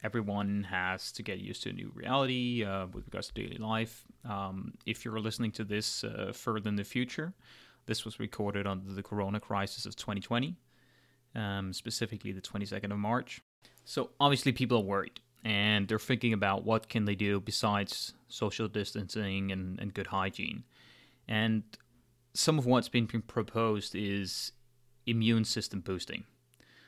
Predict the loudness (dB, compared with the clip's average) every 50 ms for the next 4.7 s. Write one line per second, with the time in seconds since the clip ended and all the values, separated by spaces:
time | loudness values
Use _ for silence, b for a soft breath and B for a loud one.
0 | B B B -6 -4 -2 -4 -4 -2 -4 -4 -4 -4 -2 2 2 2 2 2 2
1 | 4 4 4 4 4 2 0 -2 -6 -8 -2 0 2 2 2 2 2 2 2 0
2 | 0 0 0 2 4 2 2 0 -4 -4 -4 -2 -2 0 0 0 -2 -2 -2 -4
3 | -4 -4 -6 -6 -6 -8 -10 -12 -14 -14 -16 -16 -14 -12 -8 -6 -6 -6 -6 -4
4 | -2 0 2 2 0 0 -2 -4 -2 -4 -4 -4 -6 -8